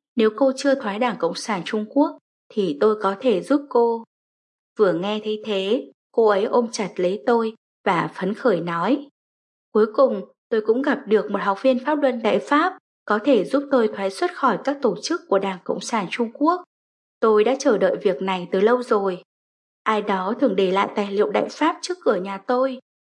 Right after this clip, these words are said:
và tôi đã đọc kỹ tất cả tài liệu ấy. Tôi hoàn toàn nhất trí rằng đã đến lúc cần thoái đảng càng sớm càng tốt, nhưng tôi không thể tìm được học viên pháp luân Đại Pháp để giúp mình.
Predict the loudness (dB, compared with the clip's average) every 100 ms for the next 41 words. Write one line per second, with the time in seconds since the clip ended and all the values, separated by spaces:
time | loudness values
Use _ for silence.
0 | _ -2 -2 -2 0 0 2 2 0 -2
1 | -2 0 -2 -2 -2 -2 -4 -4 -2 -2
2 | -2 0 2 0 -2 _ _ _ _ _
3 | _ -2 0 0 -2 -2 -2 0 0 2
4 | 0 0 -4 -2 0 0 -4 -10 _ -4
5 | -2 0 2 2 2 -4 _ _ -2 0
6 | -2 0 0 0 -2 -6 -2 -2 -2 0
7 | 0 0 0 0 0 -10 _ _ _ -2
8 | 0 0 -2 0 -2 0 0 0 0 -2
9 | -2 -2 -4 0 0 0 -2 -4 -2 -2
10 | -2 -6 -4 -4 -4 -2 0 0 0 2
11 | 4 4 0